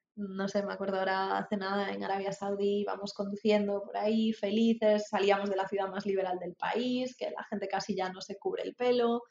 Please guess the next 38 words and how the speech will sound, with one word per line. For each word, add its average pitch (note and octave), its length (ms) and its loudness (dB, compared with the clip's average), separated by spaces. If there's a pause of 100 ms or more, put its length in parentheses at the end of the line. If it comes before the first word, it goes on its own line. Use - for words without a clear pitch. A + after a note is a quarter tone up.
(400)
bueno, G3+ 240 2 (540)
y A3+ 320 6
íbamos A3 240 4
por A3+ 160 2
la A3 140 4
carretera A3 640 6
y, A3 220 0
bueno, G3+ 200 2
nosotras G3 360 0
ya G3+ 100 6
sabíamos G3 420 0
de G3+ 60 2
antemano G3 440 0
que A3+ 100 2
a F#3 100 4
la F#3 280 -2
zona F#3+ 320 -2
de G3 280 2
Meca F#3+ 320 0
y G3 80 -2
Medina F#3+ 400 0
no F#3+ 140 -2
podemos F#3 320 -6
entrar F#3 380 -4
como, F#3 380 -14 (120)
al F#3 240 -10
no F#3+ 120 -12
ser F#3+ 240 -4
musulmanas, G3 640 -4
pues G#3 200 -10
está - 260 -4
prohibido F3 380 -4
el F3 80 -12
paso, - 320 -18 (140)
¿no? A#3 100 -10
Es A3+ 120 -12
una F#3+ 120 -20
falta G3 320 -20